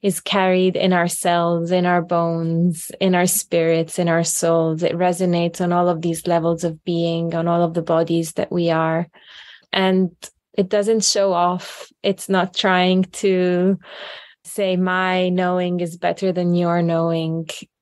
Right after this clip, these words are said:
It's a remembrance, as you used this word before. It's a unraveling of what is already there. And it's, um,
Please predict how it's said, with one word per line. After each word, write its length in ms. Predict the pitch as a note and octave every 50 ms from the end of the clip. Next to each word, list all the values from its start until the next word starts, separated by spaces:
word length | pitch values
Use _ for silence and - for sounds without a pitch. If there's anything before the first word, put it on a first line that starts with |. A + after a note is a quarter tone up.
| _ _ _ -
It's 180 | F#3+ - -
a 80 | G#3+ G3
remembrance, 1000 | G3+ G3+ G3 G3 G3 G3+ G#3+ G3+ F#3+ F3 E3+ E3+ F3 E3+ D#3+ - - - - - -
as 260 | F3+ F3 F3 E3+ E3
you 100 | F3+ F3+
used 360 | F3 E3+ F3+ F3+ F3+ E3+ -
this 240 | - F3+ - - -
word 240 | F3 F3 F3 E3+ F3
before. 800 | - F3+ F3 - - - F3+ F3 F3 F3 F3+ F#3 F#3+ F#3 G3 - _ _ _ -
It's 280 | G3 F#3 - - -
a 360 | F3+ F3+ F3+ - - - F#3+ - _ _ _ _ _ _ _ _ _ _
unraveling 920 | - G3+ F#3+ F#3+ F#3+ F#3 F#3 F3 F3+ F#3 F3 F#3 F#3 F3+ F3+ F3+ F#3 F3+ F3+
of 160 | E3+ D#3+ F3
what 260 | F3 E3+ F3 - -
is 140 | F3 E3+ F3+
already 420 | E3+ E3 E3 E3+ E3 E3+ E3+ E3+
there. 500 | D#3+ E3 D#3+ D#3+ D#3+ D#3+ E3 E3 E3+ F3 F#3 F#3 - _ _ _ _ _ _ _ _ _ _
And 520 | - F#3 F3+ F3 E3+ E3+ E3+ E3+ E3+ E3 D#3+ - - - - - _ _ _ _ _ _ _ _ _ _ _ _ _ _ _ _ _
it's, 340 | - G3+ F#3+ F#3+ - - -
um, 540 | G3+ G3 F#3+ F#3+ F#3 F#3 F#3 F#3 F#3 F#3